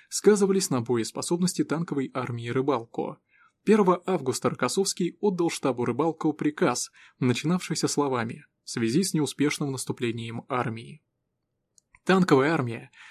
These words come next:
должна была перегруппироваться в район к югу от заветного города Кромы. Рокоссовский все еще надеялся овладеть важным узлом дорог в Кромах и нарушить снабжение войск немецких девятой и второй танковой армий.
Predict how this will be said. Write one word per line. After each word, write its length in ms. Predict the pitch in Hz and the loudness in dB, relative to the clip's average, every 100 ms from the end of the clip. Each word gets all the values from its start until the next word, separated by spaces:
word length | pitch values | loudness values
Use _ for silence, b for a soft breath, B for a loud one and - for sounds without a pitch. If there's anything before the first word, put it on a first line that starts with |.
| B | B
должна 320 | - 135 170 | 4 6 6
была 220 | 208 175 165 | 6 4 4
перегруппироваться 880 | 151 139 131 135 123 117 170 - | 4 2 0 0 0 2 0 0
в 60 | 135 | 0
район 280 | 123 135 165 | 0 0 0
к 140 | - | -2
югу 320 | 143 185 151 - | 0 2 0 0
от 160 | 135 | 0
заветного 480 | 123 117 160 156 135 | 0 0 0 -2 -4
города 380 | 123 120 117 117 | 0 0 0 -4
Кромы. 540 | - 143 117 120 - _ _ _ _ _ _ _ | 0 0 0 -4 -10 _ _ _ _ _ _ _
Рокоссовский 580 | - 185 165 240 - 190 | 2 4 4 4 4 2
все 200 | - 208 | 2 2
еще 180 | 190 185 | 2 2
надеялся 540 | 165 180 180 151 156 | 0 0 -2 0 0
овладеть 400 | 131 127 156 170 | 2 2 2 0
важным 340 | 143 147 139 | -4 -2 -4
узлом 300 | 127 117 127 | -4 -2 -2
дорог 280 | 120 120 120 | 0 -2 -2
в 60 | - | -4
Кромах 500 | - 160 - - - B B B | 0 0 0 -10 -18 B B B
и 140 | - 226 | 2 4
нарушить 540 | 165 135 185 190 180 | 4 4 2 -2 -6
снабжение 580 | - - 123 127 123 113 | -4 -2 0 2 2 0
войск 340 | 113 185 180 - | 0 0 -2 -4
немецких 480 | 127 170 180 170 | -2 -2 0 -2
девятой 400 | 131 131 170 175 | -2 -2 -2 0
и 160 | 147 175 | 0 -2
второй 360 | 156 127 135 156 | -2 0 0 0
танковой 500 | 135 117 120 123 - | -2 -2 -2 -2 -4
армий. 480 | 147 117 113 - | -4 -4 -6 -10